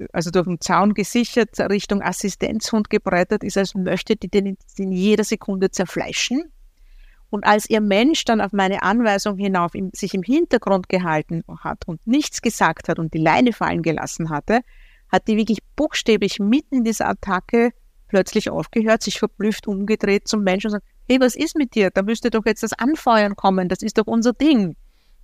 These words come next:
Ja? Und als das unterblieb, hat sie sich abgewendet vom anderen und gesagt, „Du bist mir ja eh egal“, und ist zu ihrem Menschen gegangen und gesagt, „Was machen wir als neues Spiel?“ Das heißt,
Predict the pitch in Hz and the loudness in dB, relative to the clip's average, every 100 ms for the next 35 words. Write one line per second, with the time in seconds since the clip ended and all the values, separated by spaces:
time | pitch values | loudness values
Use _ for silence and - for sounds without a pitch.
0 | - 196 214 - - - - 202 202 202 | -10 -6 -6 -8 -20 -20 -10 0 2 2
1 | - - - _ - - 214 220 - 220 | 2 -4 -6 _ -20 -12 -6 -2 2 2
2 | - 190 240 339 262 233 226 220 - 175 | 2 2 2 2 0 -2 0 0 2 0
3 | - 240 220 226 226 226 196 202 220 214 | 0 0 2 2 2 0 2 2 2 0
4 | 196 - 208 208 - 190 170 - 220 285 | -2 -4 -4 -4 0 0 2 0 2 2
5 | 175 - 143 165 302 403 _ - - 220 | 0 -2 -4 2 2 2 _ -20 -8 -4
6 | 214 - 220 208 185 175 - 220 208 196 | -4 2 4 4 4 0 0 0 4 2
7 | 208 202 - - 190 196 208 208 226 214 | 2 -4 -8 0 0 2 0 0 0 0
8 | 208 233 277 196 160 - 165 - - _ | 2 2 2 2 0 -4 -6 -6 -12 _
9 | - - _ _ _ _ 202 214 208 | -20 -20 _ _ _ _ -2 0 -2